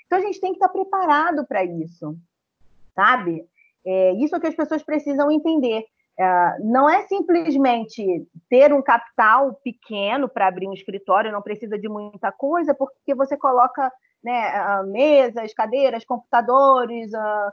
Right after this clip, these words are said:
não precisa de muito luxo pra você abrir um escritório de contabilidade, né? Capital,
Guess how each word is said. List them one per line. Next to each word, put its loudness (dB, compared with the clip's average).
não -10
precisa 4
de 2
muito 0
luxo -2
pra -10
você -6
abrir -4
um -6
escritório -2
de -20
contabilidade, -2
né? 0
Capital, 0